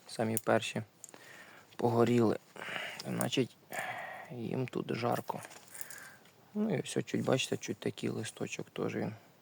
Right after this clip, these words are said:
І ось о верхушка сама засохла. Їх потрібно буде отсюди пересаджувати, походу, десь.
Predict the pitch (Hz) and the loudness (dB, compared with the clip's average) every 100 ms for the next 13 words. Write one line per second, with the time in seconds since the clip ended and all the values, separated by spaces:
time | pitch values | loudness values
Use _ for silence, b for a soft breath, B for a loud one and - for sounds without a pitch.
0 | - - - - - - 107 - - 131 | -20 -20 -20 -20 -12 -6 -6 -4 -2 2
1 | 120 - 127 - 117 113 117 113 113 117 | 0 0 -4 -2 -4 -2 -2 -2 -4 -4
2 | - 110 - - - B B B B B | -4 -4 -4 -10 -14 B B B B B
3 | B B B B B B - - 175 165 | B B B B B B -18 0 0 2
4 | - 151 160 165 165 135 156 143 - 151 | -2 -2 0 2 2 0 0 -2 -2 -4
5 | 147 - 143 147 139 - - - - - | -4 -2 -2 -2 -2 -6 -8 -6 -2 0
6 | 139 127 127 131 131 - 135 131 123 127 | 0 -2 -2 -4 -4 -4 -4 -2 -2 0
7 | 117 | 0